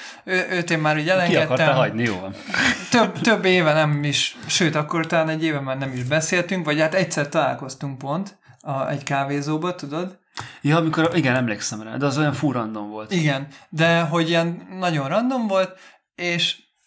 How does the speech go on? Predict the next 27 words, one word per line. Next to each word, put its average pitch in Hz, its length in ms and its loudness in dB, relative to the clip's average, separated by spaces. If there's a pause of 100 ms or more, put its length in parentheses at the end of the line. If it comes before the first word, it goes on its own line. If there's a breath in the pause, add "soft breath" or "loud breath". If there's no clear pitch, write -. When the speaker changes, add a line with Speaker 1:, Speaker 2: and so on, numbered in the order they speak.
Speaker 1:
egyszerre 262 380 0
hirtelen 170 460 2
Instagramon 156 600 -2
itt-ott 202 520 0 (480)
több 165 360 0 (240)
megkeresés 151 800 0
jött, 131 200 -2
hogy 147 180 -4
akkor, 156 380 -2
ö, 160 180 -4
csináljunk 139 380 -4
már 147 140 -6
podcastet, 196 680 -2 (540 loud breath)
és 185 200 0
én 208 80 4
mondtam, 160 360 0
hogy 156 160 -2
hát 220 440 0
igazából 214 460 2
keresek 165 460 0
rá 180 140 -6
társat, 170 440 -2
mert 175 160 -6
nem 165 120 -2
nagyon 143 260 -2
tudok, 190 340 0
de, 185 380 2